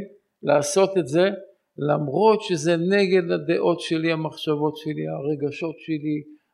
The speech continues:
האידיאלים שלי, החברה שבה אני חי.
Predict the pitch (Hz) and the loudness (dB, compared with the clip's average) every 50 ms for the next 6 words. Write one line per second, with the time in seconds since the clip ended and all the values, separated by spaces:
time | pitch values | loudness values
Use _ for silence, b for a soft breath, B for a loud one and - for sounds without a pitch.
0 | B B 131 143 143 139 139 139 147 143 - 160 185 190 175 170 156 147 - - | B B -2 -2 0 0 0 0 0 0 0 -2 -2 -2 -2 -2 -4 -4 -8 -10
1 | - 160 147 151 170 165 156 151 - - - 156 143 147 160 180 170 160 - 165 | -12 -10 -10 -10 -10 -10 -10 -10 -10 -10 -10 -10 -8 -8 -8 -8 -8 -8 -8 -8
2 | 151 160 170 170 165 165 156 135 - - 156 156 156 151 - - _ | -6 -4 -4 -4 -4 -6 -10 -12 -12 -10 -8 -8 -8 -8 -10 -14 _